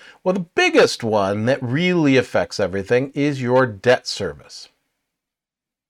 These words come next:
So debt service is expensive, right? That's going to be a big, big, big, big portion of your bill if you take on financing, uh, from debt. So, uh,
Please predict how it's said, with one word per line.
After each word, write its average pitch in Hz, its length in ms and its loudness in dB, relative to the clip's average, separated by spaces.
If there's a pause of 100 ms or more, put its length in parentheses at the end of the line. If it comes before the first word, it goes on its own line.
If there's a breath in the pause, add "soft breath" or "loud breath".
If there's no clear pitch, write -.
(1800 soft breath)
So 139 160 2
debt 160 400 0
service 151 440 2
is 104 240 0
expensive, 165 720 0
right? 127 220 0
That's 123 220 -2
going 131 220 2
to 123 60 0
be 135 140 0
a 123 60 2
big, 185 500 -6
big, 190 180 4
big, 160 240 0
big 139 300 -2
portion 139 640 0
of 135 240 4
your 135 80 0
bill 123 320 2
if 135 260 0
you 131 120 -6
take 113 280 -2
on 104 240 0
financing, 95 720 -4 (100)
uh, 92 240 0
from 90 240 -10
debt. 82 260 -6 (720 soft breath)
So, - 400 2
uh, 113 300 6